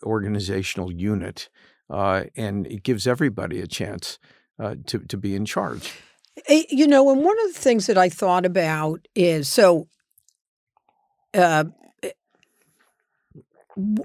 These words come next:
Speaker 2: what it takes, w-, when you and, uh, Pete Peterson started BlackRock, you came up with a set of
Speaker 1: Blackstone.
Speaker 2: principles. Uh, Black-, oh, geez.
Speaker 1: We also started BlackRock.
Speaker 2: I know you did start <laughs> BlackRock, but when you started Blackstone,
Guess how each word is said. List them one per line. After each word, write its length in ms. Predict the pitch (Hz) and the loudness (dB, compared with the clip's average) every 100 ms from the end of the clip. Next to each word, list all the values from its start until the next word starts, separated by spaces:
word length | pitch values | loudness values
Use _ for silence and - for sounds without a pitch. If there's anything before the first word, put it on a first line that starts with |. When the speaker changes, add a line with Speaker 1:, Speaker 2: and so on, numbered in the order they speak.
| - | -2
Speaker 2:
what 260 | 214 339 427 | 4 6 6
it 180 | 294 | 4
takes, 800 | - 240 180 135 135 - - - - - _ _ _ - - | 2 2 4 2 -6 -10 -10 -10 -14 -20 _ _ _ -16 -6
w-, 240 | 240 - | -6 -2
when 240 | 220 240 240 | 2 4 6
you 300 | 311 370 349 | 8 8 6
and, 280 | 269 226 - _ _ - | 4 0 -4 _ _ -8
uh, 60 | 202 - | -6 -4
Pete 220 | 220 - | -6 -2
Peterson 500 | 214 190 170 185 165 | 0 0 0 -2 -2
started 560 | - 185 160 165 147 | -2 0 2 0 -4
BlackRock, 600 | 135 160 151 147 143 135 | -2 0 0 -2 -4 -2
you 80 | 240 | -6
came 280 | - 311 262 | 0 2 4
up 220 | 202 180 | 2 2
with 120 | 185 | -2
a 60 | 160 | -2
set 260 | - 160 - | 0 2 2
of 80 | |
Speaker 1:
Blackstone. 420 | 104 214 135 131 98 | 0 2 2 2 -2
Speaker 2:
principles. 120 | - _ - | -8 _ -14
Uh, 220 | 196 - 156 | -12 -12 -4
Black-, 320 | 208 196 190 - | 2 2 2 -4
oh, 140 | 175 | -2
geez. 320 | 143 165 123 | -2 -4 0
Speaker 1:
We 100 | 127 | 2
also 260 | 135 135 127 | 4 2 0
started 400 | - 123 107 101 | 0 0 0 0
BlackRock. 360 | 101 98 - 202 | -2 0 4 4
Speaker 2:
I 100 | 220 | 6
know 220 | 240 330 | 4 4
you 100 | 269 | 2
did 220 | 233 220 | 0 0
start 320 | - - - | 2 0 0
<laughs> 40 | - | -2
BlackRock, 420 | 156 139 156 139 | -2 0 -2 2
but 160 | 220 | 0
when 160 | 214 240 | 2 2
you 80 | 233 | 2
started 640 | - 254 254 247 185 196 | 2 4 4 2 -2 -4
Blackstone, 920 | - 185 175 - - 202 180 147 135 | 0 2 2 -4 -2 2 2 0 -4